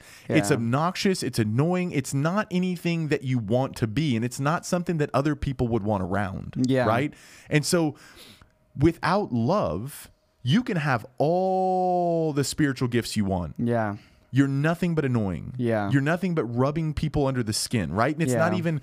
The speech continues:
Speaker 1: the, the worst part is you get people that don't have love that are very gifted in teaching.
Speaker 2: Yeah.
Speaker 1: But when people are rubbed the wrong way and don't like that person, they're like,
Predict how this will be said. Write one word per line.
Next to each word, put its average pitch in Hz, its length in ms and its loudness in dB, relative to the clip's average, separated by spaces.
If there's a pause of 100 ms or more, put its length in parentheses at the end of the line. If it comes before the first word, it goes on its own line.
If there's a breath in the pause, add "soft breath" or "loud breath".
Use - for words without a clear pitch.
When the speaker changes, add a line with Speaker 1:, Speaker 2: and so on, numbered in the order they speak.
(400 loud breath)
Speaker 1:
the, 147 200 2
the 151 160 4
worst 185 320 -2
part 151 200 2
is 113 180 -4
you 123 140 -2
get 185 240 0
people 156 300 0
that 117 180 0
don't 120 280 2
have 151 220 0
love 175 480 -2 (680 loud breath)
that 135 120 6
are 131 100 2
very 117 360 2
gifted 151 340 0
in 160 120 0
teaching. 190 560 -2
Speaker 2:
Yeah. 104 300 -2
Speaker 1:
But - 200 2
when 131 160 0
people 170 300 2
are 139 40 2
rubbed 127 280 0
the 139 80 2
wrong 131 260 0
way 120 220 2
and 120 120 0
don't 110 240 2
like 101 260 0
that 135 180 0
person, 156 280 0
they're 127 120 4
like, 107 180 0